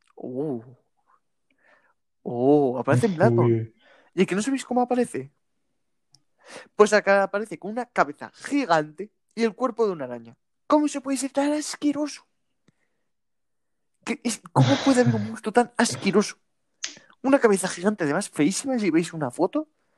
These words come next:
Speaker 1: de Patches y un, y una araña. Menos mal que nos dejan matarlo.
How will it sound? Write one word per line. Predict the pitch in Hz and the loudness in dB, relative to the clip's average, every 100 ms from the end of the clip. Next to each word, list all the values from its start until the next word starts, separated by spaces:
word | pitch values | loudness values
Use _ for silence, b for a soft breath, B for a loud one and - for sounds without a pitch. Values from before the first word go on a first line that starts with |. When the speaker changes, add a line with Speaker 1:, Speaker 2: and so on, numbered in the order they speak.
| _ _ - | _ _ 0
Speaker 1:
de | 147 | 2
Patches | - 170 - 262 - _ | 4 2 2 -4 -6 _
y | 202 196 - - | -2 -2 -4 -2
un, | 202 226 170 | -2 -2 0
y | 202 | 4
una | 262 | 6
araña. | 196 226 285 185 - _ _ _ _ _ _ _ | 6 4 4 -2 -6 _ _ _ _ _ _ _
Menos | 143 147 | 2 4
mal | 165 202 | 6 2
que | 202 | 2
nos | 156 | 2
dejan | 147 - 135 | 2 0 0
matarlo. | 131 185 143 | 2 0 -2